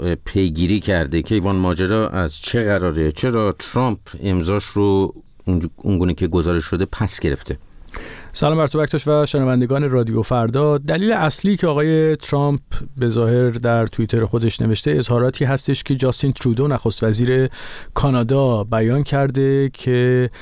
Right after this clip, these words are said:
Speaker 2: اه، در ارتباط با همین بیانیه بود و البته مسئلهٔ تعرفه ها. اونج-، اونطور که آقای ترامپ نوشته، آقای ترودو اظهاراتی غیر واقعی بیان کرده.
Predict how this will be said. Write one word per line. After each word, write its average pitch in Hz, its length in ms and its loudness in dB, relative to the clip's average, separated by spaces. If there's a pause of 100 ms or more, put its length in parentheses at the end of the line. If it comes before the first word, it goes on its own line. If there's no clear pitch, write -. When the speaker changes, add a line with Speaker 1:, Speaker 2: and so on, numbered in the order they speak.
(300)
Speaker 2:
اه، 120 100 2 (600)
در 110 260 0
ارتباط 117 400 0
با 131 140 2
همین 127 260 2
بیانیه 120 400 2
بود 123 180 0
و 135 40 2
البته 123 300 2
مسئلهٔ 113 360 0
تعرفه 98 440 -2
ها. 85 160 -2 (340)
اونج-، 156 460 0
اونطور 170 200 0
که 175 100 0
آقای 156 200 2
ترامپ 143 340 -2
نوشته، 135 640 0 (560)
آقای 139 240 2
ترودو 143 500 0
اظهاراتی 131 480 0
غیر 127 280 2
واقعی 120 640 0 (400)
بیان 101 360 0
کرده. 78 420 -4